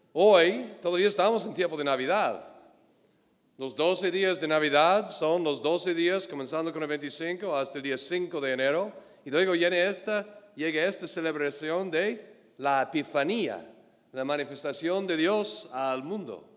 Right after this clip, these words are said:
Y luego, Navidad todavía sigue hasta el día del bautismo del Señor, que en algunos años, si por ejemplo,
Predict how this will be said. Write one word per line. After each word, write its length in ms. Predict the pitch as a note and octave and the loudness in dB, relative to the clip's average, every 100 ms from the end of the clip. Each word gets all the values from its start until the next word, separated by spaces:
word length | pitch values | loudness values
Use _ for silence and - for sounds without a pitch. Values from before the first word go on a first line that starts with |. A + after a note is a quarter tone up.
| _ _ _ _ _ _ _ _ _ | _ _ _ _ _ _ _ _ _
Y 100 | D3+ | -4
luego, 840 | D#3 G#3 A#3+ B3+ B3+ - - - _ _ | 2 4 6 4 0 -10 -20 -20 _ _
Navidad 480 | D3+ D#3+ F3 F#3+ A#3 | -6 -2 0 2 2
todavía 360 | A#3 G#3 B3 A#3 | 2 2 2 2
sigue 880 | - A#3+ C#4+ A3 D3+ G#3 - - - _ _ - | 0 0 0 2 2 0 -8 -20 -20 _ _ -4
hasta 600 | D3 G3+ G#3+ B3 A#3+ A#3 | 2 2 0 -6 -6 -4
el 220 | D3+ C3+ | -4 -4
día 200 | E3+ G3+ | 0 2
del 200 | F3+ D3 | 2 0
bautismo 760 | C3+ C3+ C3 G3 A3 F#3+ G#3 F3+ | 0 -2 -2 -6 -4 -4 -2 0
del 140 | D#3 | 2
Señor, 540 | D3+ F3+ F#3 A#3 B2 - - - _ _ _ _ _ _ | 0 -2 -2 -2 -4 -6 -16 -20 _ _ _ _ _ _
que 80 | D3 | -2
en 80 | C#3+ | -2
algunos 340 | D3 B3+ G3 | 0 -2 -2
años, 400 | D3+ C3+ D#3 G3 | -2 -2 -4 -4
si 300 | - D3+ C3+ | -6 -4 -4
por 160 | C3+ C#3 | -4 -2
ejemplo, 540 | D3 D#3 D3+ C3 A2+ | -2 -2 -2 -2 -4